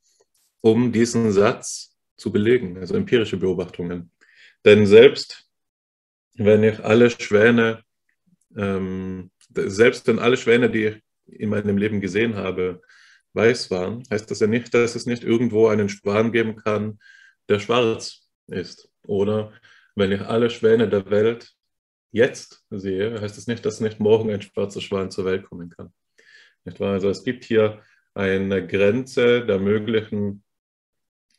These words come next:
Beweiskraft von Beobachtungen für allgemeine Sätze. Und das hat jetzt eine Implikation für die Wissenschaftstheorie über die hinaus, die ich schon genannt habe, nämlich auf die Art und Weise,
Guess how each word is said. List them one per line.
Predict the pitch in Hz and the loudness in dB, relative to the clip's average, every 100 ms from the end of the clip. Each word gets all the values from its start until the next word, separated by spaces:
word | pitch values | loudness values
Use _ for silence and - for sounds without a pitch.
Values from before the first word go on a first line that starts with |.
| - | -6
Beweiskraft | 104 90 92 107 110 - 101 101 - _ _ _ - | -2 0 2 0 -2 -4 -4 -4 -10 _ _ _ -20
von | - 101 95 92 | -4 -4 -4 -4
Beobachtungen | 82 101 110 113 - 127 110 107 104 101 _ - _ | -2 2 4 4 2 0 0 -2 -6 -10 _ -20 _
für | - - 101 95 - - _ _ _ | -12 0 2 2 -2 -10 _ _ _
allgemeine | 95 98 95 95 92 90 | -4 -2 -2 -2 -4 -4
Sätze. | 90 85 98 | -6 -6 -8
Und | 92 | -4
das | 107 - - _ 98 | -4 -4 -16 _ -10
hat | 107 107 | -6 -2
jetzt | 117 - - _ _ _ _ _ - | -2 -4 -18 _ _ _ _ _ -4
eine | 101 101 101 | 0 0 0
Implikation | 101 107 107 101 113 117 139 | -2 -2 -2 -2 -2 -2 -2
für | 131 | -4
die | 107 | -4
Wissenschaftstheorie | 113 123 - 123 - - 123 120 107 110 | -4 -8 -10 -12 -12 -6 -2 -2 -2 -6
über | 104 139 156 147 | -4 -4 2 2
die | 127 117 | 2 -4
hinaus, | 120 107 107 113 | -4 -2 -2 -4
die | 113 | -6
ich | - | -4
schon | 104 | -4
genannt | 101 104 117 127 | -2 -4 -6 -6
habe, | 127 127 131 | -4 -2 -2
nämlich | 123 104 104 | -2 -4 -4
auf | 104 | -6
die | - 107 | -4 -4
Art | 110 | -2
und | 110 98 | -4 0
Weise, | 98 107 - 113 | 0 0 -2 -6